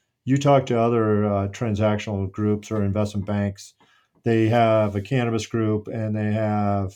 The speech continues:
uh, a biotech group, but they don't have a group that combines both like we do.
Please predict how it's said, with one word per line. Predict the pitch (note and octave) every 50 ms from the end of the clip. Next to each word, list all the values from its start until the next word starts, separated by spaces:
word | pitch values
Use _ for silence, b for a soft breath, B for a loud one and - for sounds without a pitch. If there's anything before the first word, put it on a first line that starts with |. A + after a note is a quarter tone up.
| - _ -
uh, | B2 G#2 G2 F#2+ F#2+ F#2+ F#2+ F#2+ F#2 F2+ F#2 - _ _ _ _ _ _ _ _ _ _
a | B2 A2+
biotech | F#2+ E2 A2+ A2+ A2+ A2 G#2 - G#2 F#2+ G2+
group, | - F#2 F2 - _ _ _ _ _ _ _ _ _ _ _
but | - C3 -
they | B2+ B2+ A#2 A2+ A2+ A2
don't | G2+ G2 - A#2+ A2+ A2+ A2+ G#2+
have | A2 A2 G#2+ G#2+ G#2+ G#2 G2+ F#2
a | F#2+ F#2+
group | - G#2+ G#2 G2+ F#2+ G2 - -
that | G#2+ G#2
combines | - A2 G#2 G2 G2+ G2+ G2+ F#2+ G2
both | - G#2+ G2+ F#2+ F#2 -
like | F#2+ F#2 F#2+ -
we | G2 F#2+
do. | E2+ E2 D#2